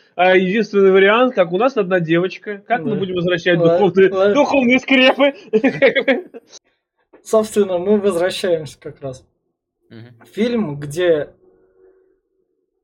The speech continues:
Speaker 2: рассказывается про то, как м-,
Speaker 1: Здесь, э,
Speaker 2: Ред,
Speaker 1: э,
Speaker 2: здесь как Ред, короче говоря,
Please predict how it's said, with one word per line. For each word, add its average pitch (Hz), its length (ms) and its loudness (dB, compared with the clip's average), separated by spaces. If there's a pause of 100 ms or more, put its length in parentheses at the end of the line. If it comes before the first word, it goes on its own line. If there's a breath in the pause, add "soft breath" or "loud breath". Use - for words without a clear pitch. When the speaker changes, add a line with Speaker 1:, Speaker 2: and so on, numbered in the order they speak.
(100)
Speaker 2:
рассказывается 175 760 -4
про 151 200 -8
то, 202 160 -6
как - 380 -12 (720)
м-, 175 240 -10
Speaker 1:
Здесь, 196 340 0
э, 180 480 4
Speaker 2:
Ред, 254 380 4
Speaker 1:
э, - 100 2
Speaker 2:
здесь 269 360 2
как 214 300 0
Ред, 233 400 0
короче 190 420 -4
говоря, 175 680 0